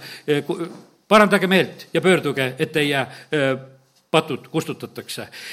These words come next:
Ja, ja sellepärast see jääb ikkagi ainult üks pööramise koht, kuhu meil tuleb pöörata, see on issanda poole. Amen. No nii, tõuseme ja oleme palves.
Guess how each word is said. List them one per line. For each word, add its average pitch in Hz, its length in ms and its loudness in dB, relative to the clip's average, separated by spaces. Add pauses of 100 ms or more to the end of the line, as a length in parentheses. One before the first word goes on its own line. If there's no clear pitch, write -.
(140)
Ja, 165 180 8
ja 165 100 2
sellepärast 185 520 0
see 160 220 0
jääb 202 260 6
ikkagi 165 260 0
ainult 147 420 -4
üks 226 340 2
pööramise 170 500 2
koht, 170 160 -2
kuhu 156 140 -4
meil 139 180 -6
tuleb 135 200 -4
pöörata, 127 440 -6 (380)
see 151 100 2
on 127 80 -2 (260)
issanda 123 380 -6
poole. 110 300 -6 (680)
Amen. 123 320 -4 (1040)
No 175 80 -6
nii, 170 240 -8
tõuseme 143 400 -6
ja 120 160 -10 (240)
oleme 113 280 -10
palves. 98 440 -12